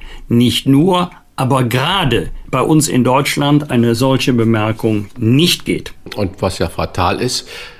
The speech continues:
Speaker 2: über die Ticker läuft ja das Bild, dass, äh, Bundeskanzler Scholz Abbas die Hand gibt, schüttelt und unten drunter steht dann, Abbas, äh, sagt fünfzig Mal Holocaust an den Palästinensern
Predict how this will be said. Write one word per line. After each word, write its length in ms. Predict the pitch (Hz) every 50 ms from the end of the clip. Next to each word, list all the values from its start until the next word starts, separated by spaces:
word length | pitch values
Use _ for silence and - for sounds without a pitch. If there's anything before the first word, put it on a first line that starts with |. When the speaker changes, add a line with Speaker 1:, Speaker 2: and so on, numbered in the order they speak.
| - _ -
Speaker 2:
über 140 | 107 92 92
die 160 | 95 87 90
Ticker 300 | - 123 - - 117 107
läuft 240 | 98 95 104 - -
ja 80 | 98
das 160 | 87 87 -
Bild, 480 | - - 90 92 113 - - - - -
dass, 360 | - - - - - - -
äh, 200 | - 65 64 - - - - - - - -
Bundeskanzler 520 | - 87 - 82 - - - 82 - 82 78
Scholz 360 | - - - 95 95 - - 82
Abbas 400 | 82 78 - - 71 - - -
die 160 | - 87 -
Hand 460 | - - 95 92 78 67 - - - -
gibt, 320 | - 151 - - - - - - - - -
schüttelt 520 | - - - 90 - 101 117 151 - - - - - - - - - - - -
und 440 | 117 117 113 110 107 101 - - -
unten 260 | 110 - - 113 98
drunter 340 | - 98 92 95 98 110 104
steht 360 | - - - 95 101 101 -
dann, 240 | 95 92 101 - -
Abbas, 680 | - 85 - - - 82 98 - - - - - -
äh, 200 | - 85 80 85
sagt 340 | 82 - 80 85 85 - -
fünfzig 560 | - - 90 76 73 - - - 82 82 -
Mal 300 | 82 78 78 80 76 -
Holocaust 720 | 85 80 76 78 - - - - 82 80 - - - - -
an 180 | - 76 76
den 180 | 82 78 80 -
Palästinensern 760 | - 80 80 82 82 - - 95 87 90 90 - - 80